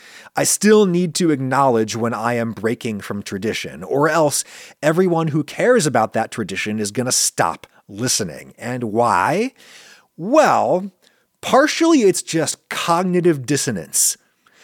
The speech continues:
If I'm wearing a blue shirt and I call it a green shirt, your brain is just gonna break for a minute because it's getting conflicting signals. However, there's also some higher order thinking involved. People have legitimate reason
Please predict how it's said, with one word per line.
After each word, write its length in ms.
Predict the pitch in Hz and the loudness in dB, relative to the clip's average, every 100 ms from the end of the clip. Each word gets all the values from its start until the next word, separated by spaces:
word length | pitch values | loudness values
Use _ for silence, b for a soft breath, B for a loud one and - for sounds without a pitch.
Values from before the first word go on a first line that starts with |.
| b b b - | b b b -4
If 120 | 151 | 4
I'm 240 | 220 262 | 4 6
wearing 320 | 233 233 220 | 4 4 4
a 60 | 165 | 2
blue 380 | 131 160 214 220 | 2 4 6 4
shirt 540 | 196 - 190 180 - b b b | 2 2 4 2 -2 b b b
and 120 | 127 | -4
I 60 | 123 | -4
call 320 | - 156 170 | -2 0 2
it 60 | 190 | 2
a 60 | |
green 440 | 185 151 170 165 156 | 0 2 2 2 -2
shirt, 540 | - 113 104 98 - - b b - | -2 -2 -2 -4 -10 -10 b b -2
your 140 | 131 | -2
brain 480 | 113 135 170 196 180 | 0 2 4 4 2
is 140 | 139 | 0
just 200 | 143 156 | 0 0
gonna 220 | 160 135 | 0 0
break 420 | 107 101 123 117 - | -2 0 0 0 -4
for 220 | - 95 | -6 -6
a 60 | |
minute 360 | 87 78 73 - | -6 -10 -12 -6
because 240 | 135 143 | -4 0
it's 140 | 135 123 | -2 0
getting 340 | 139 131 139 | 0 0 -2
conflicting 720 | - 143 123 - 110 - 95 | -4 -8 -8 -8 -8 -6 -4
signals. 760 | - 127 98 87 - - - - b b b b b b b b b b | -4 -2 -4 -6 -14 -6 -6 -6 b b b b b b b b b b
However, 360 | 196 254 185 | 4 6 4
there's 180 | 160 156 | 4 4
also 280 | 170 170 165 | 2 2 0
some 180 | - 143 | 0 -2
higher 500 | - - 143 131 135 | -4 0 2 2 2
order 380 | 113 120 107 104 | 0 -2 0 -2
thinking 420 | - 117 110 98 | -2 -4 -4 -6
involved. 540 | 90 87 76 58 - | -6 -6 -8 -8 -8
People 240 | - 190 240 | -4 0 2
have 140 | 190 | 4
legitimate 520 | 156 131 151 180 165 | 2 4 2 4 0
reason 540 | 113 139 127 95 58 | -2 -2 -2 -4 -10